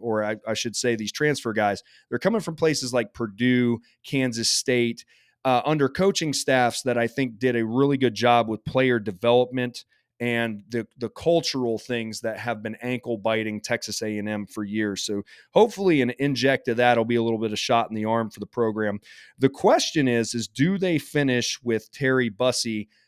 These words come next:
the number one rated cornerback in all of the twenty-four seven, uh, re-, uh, recruiting composite? Um, do they finish with, with him signed with his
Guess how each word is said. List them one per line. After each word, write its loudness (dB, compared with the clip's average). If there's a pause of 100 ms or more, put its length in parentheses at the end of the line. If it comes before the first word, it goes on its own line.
(120)
the 0
number 0
one 0
rated 0
cornerback -4
in -8
all 4
of 0
the -4
twenty-four -6
seven, -2 (420)
uh, -4 (380)
re-, -4
uh, -2
recruiting 0
composite? -2 (420)
Um, 0
do 0
they 2
finish 0
with, -4 (200)
with -4
him -2 (100)
signed -2 (320)
with 0
his -4